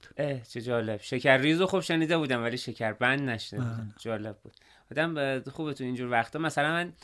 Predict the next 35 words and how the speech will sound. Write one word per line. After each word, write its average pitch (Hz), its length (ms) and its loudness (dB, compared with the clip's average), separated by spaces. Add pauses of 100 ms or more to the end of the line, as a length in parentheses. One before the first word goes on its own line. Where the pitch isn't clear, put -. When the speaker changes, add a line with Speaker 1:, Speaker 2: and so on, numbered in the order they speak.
(140)
Speaker 1:
چند 147 200 0
وقت 156 260 0
پیش 160 240 -6
یادم 147 240 -4
رفته 147 340 -2
بودم 147 400 -4
یزد، 131 600 2
چند 143 200 0
سال 135 320 2
پیش - 240 -10
البته، 92 300 -14
دیگه 95 120 -14
چند 95 300 -14
وقت، 101 200 -8 (580)
یه 101 40 -14
ذره 104 140 -2
وقتش 113 320 2
زیاده. 98 440 -6 (280)
چند 131 180 -2
سال 160 200 -2
پیش 160 180 -6
رفته 160 220 -2
بودم 175 200 -6
یزد، 175 360 0
بعد 190 180 2 (380)
دیدین 151 220 -2
که 180 240 0
شیرینی 135 360 2
فروشی‌های 120 500 0
مختلف 113 500 -4
هست. 101 180 -8
همشون 175 460 0
به 160 120 2
اسم 170 180 0
خلیفه‌ان. 117 540 2